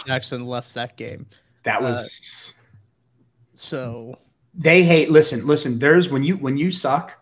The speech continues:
Speaker 2: and you're sucked that bad, there is miserableness. There are two camps right now, and it's like offense on one side, defense on one side, and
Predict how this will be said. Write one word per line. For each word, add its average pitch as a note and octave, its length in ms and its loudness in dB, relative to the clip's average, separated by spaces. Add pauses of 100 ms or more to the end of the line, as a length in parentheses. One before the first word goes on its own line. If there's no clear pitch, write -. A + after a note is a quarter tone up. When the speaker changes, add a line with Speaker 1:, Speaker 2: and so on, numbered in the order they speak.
(460)
Speaker 2:
and A2+ 180 -10
you're C3+ 120 -2
sucked - 380 -8
that A#2+ 200 -6
bad, A#2+ 320 -8 (560)
there B2+ 260 0
is A#2 480 -8 (440)
miserableness. A#2+ 1300 -6
There C3+ 180 -4
are A2+ 200 -4
two D3 280 -8
camps C#3 480 -6
right C#3+ 220 -2
now, D3 460 -6 (680)
and B2+ 140 -8
it's B2 160 -8
like A#2+ 220 -2
offense B2+ 460 -6
on A#2+ 160 -4
one B2 180 -6
side, A#2 300 -4
defense A#2 420 -8
on A2 160 -8
one B2 160 -4
side, A#2+ 320 -4
and G#2+ 280 -14